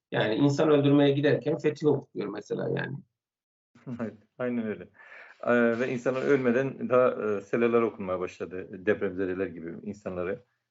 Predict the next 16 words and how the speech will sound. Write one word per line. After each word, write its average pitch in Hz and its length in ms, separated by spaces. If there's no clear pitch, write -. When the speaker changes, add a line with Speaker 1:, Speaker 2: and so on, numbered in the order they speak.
Speaker 2:
İnanılmaz 120 380
bir - 40
şey - 180
gerçekten. 95 540
Abi, 185 480
sizin 160 640
bir 120 340
gönül 123 340
insanı 123 340
olduğunuzu 117 380
görüyoruz 90 440
Twitter'larda 95 640
ve 95 120
diğer, 98 180
e, - 260
arenalarda. 95 760